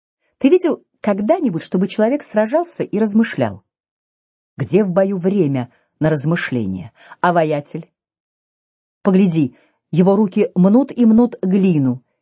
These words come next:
и большой палец поправляет вмятину от указательного.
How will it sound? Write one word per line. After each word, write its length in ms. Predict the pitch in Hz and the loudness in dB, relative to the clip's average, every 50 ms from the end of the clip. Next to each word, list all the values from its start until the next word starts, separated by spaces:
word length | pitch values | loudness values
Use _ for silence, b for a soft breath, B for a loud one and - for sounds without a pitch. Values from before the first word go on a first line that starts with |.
| _ _ - | _ _ -2
и 80 | 165 165 | 0 0
большой 360 | 180 180 180 - - 190 180 | 0 0 -2 0 0 0 0
палец 480 | 180 - 214 233 247 220 190 - - | 0 -2 -4 -2 -2 -2 -4 -6 -8
поправляет 600 | - - 165 - 170 170 165 175 190 190 185 185 - | -6 -6 -6 -2 -2 -2 0 0 0 -2 -2 -4 -8
вмятину 800 | 165 135 - 160 170 190 175 151 131 - - - 131 135 127 - | -10 -6 0 2 2 2 2 2 -2 -6 -8 -6 -4 -6 -6 -4
от 220 | - 147 - - - | -6 -8 -8 -8 -10
указательного. 1000 | - 165 - - 170 160 156 156 135 117 - - 117 113 113 117 107 107 107 - | -12 -10 -4 -2 -2 -2 0 -2 -4 -4 -4 -8 -6 -4 -4 -4 -4 -6 -10 -12